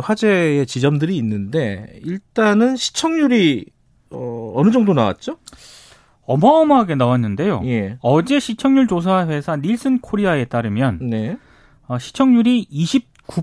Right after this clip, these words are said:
Speaker 2: 퍼센트로 집계가 됐습니다.
Speaker 1: 야, 이거는 뭐 예전에 사랑은,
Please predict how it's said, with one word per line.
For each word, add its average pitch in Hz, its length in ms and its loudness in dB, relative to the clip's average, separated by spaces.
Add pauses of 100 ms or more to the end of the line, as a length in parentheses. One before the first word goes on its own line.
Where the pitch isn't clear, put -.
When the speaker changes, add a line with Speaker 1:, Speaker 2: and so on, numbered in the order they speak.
Speaker 2:
퍼센트로 151 680 0
집계가 120 440 -6
됐습니다. 87 460 -10
Speaker 1:
야, - 40 -12 (320)
이거는 196 340 -4
뭐 131 400 -4
예전에 127 680 2 (460)
사랑은, 220 840 0